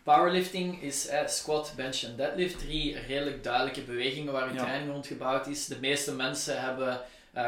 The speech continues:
Speaker 1: gefixeerd hun momenten dat ze naar de gym gaan of thuis trainen en dus hun training doen.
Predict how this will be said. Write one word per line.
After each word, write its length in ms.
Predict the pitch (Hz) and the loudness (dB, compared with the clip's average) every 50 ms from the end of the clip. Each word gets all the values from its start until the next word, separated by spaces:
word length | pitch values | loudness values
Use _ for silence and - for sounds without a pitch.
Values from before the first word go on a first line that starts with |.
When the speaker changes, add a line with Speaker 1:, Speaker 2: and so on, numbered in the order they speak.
| 117 | 0
Speaker 1:
gefixeerd 640 | - 131 - - - 139 - - - 139 135 143 139 - | -2 -4 -6 -6 -6 -6 -4 -2 2 2 2 2 2 0
hun 100 | 139 135 | -4 -4
momenten 400 | 131 127 127 131 135 131 135 131 | -4 -2 -2 -2 -2 -2 -2 -4
dat 100 | 135 131 | -4 -4
ze 100 | - 135 | -4 -4
naar 160 | 123 123 123 | -4 -6 -6
de 120 | 117 113 117 131 | -6 -8 -6 -6
gym 140 | 131 135 135 | -4 -4 -2
gaan 340 | 135 131 127 123 127 123 127 | -2 0 0 0 0 -2 -6
of 120 | - - - | -10 -6 -2
thuis 340 | 139 127 127 - 160 - | 0 2 2 2 2 0
trainen 400 | - 135 131 131 127 127 127 127 | -2 -4 -4 -4 -2 -4 -4 -4
en 160 | - 117 120 120 | -6 -8 -8 -8
dus 160 | 123 120 - | -8 -8 -8
hun 120 | 131 120 - | -10 -10 -10
training 360 | - 123 123 123 123 123 120 | -8 -6 -4 -4 -4 -6 -6
doen. 180 | - 143 143 | -6 -8 -8